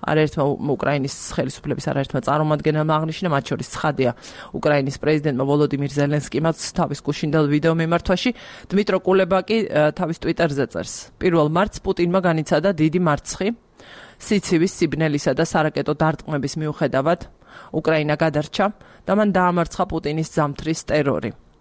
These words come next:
მეტიც, ევროპაც არ გაყინულა, გაყინულა ბრჭყალებში“, იცით, რომ ასეთ პროგნოზს რუსეთი და რუსული პროპაგანდა აკეთებდა,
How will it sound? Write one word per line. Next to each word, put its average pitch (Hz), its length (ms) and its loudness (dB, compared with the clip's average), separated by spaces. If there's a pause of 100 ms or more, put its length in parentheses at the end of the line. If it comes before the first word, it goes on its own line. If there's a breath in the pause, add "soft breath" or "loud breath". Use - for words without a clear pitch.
(380 loud breath)
მეტიც, 196 440 0
ევროპაც 196 480 2
არ 165 160 2
გაყინულა, 143 600 0
გაყინულა 139 460 -2
ბრჭყალებში“, 143 640 0
იცით, 147 280 -2
რომ 131 120 -2
ასეთ 139 220 -2
პროგნოზს 135 480 -2
რუსეთი 147 480 -2
და 143 160 0
რუსული 135 420 0
პროპაგანდა 147 560 0
აკეთებდა, 147 520 0